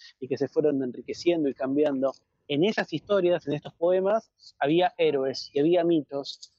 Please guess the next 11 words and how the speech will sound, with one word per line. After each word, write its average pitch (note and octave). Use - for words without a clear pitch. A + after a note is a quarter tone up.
Y D3
es -
interesante F3+
que C3
los, C3+
los B2+
griegos F#3+
son F3
los -
primeros F#3+
que, C#3